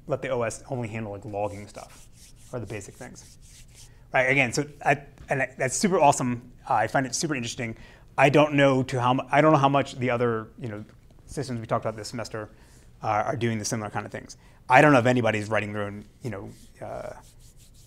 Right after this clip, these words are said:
device drivers the way they did. All right, so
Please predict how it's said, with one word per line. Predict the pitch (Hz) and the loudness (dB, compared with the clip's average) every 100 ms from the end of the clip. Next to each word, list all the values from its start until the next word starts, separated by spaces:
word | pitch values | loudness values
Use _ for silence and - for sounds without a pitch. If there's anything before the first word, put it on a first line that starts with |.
| - - - 135 | -20 -20 -18 -8
device | 123 120 107 | 0 0 2
drivers | 104 98 101 - | -4 -4 -8 -12
the | 120 | -10
way | 107 | -10
they | 101 | -12
did. | - - - - - - - - - - - - - - - - - - - - - - - - - | -14 -16 -18 -20 -20 -20 -20 -20 -20 -20 -20 -20 -20 -20 -20 -20 -20 -20 -20 -20 -20 -20 -20 -20 0
All | 165 | 2
right, | 170 - | 2 0
so | - 190 | 4 4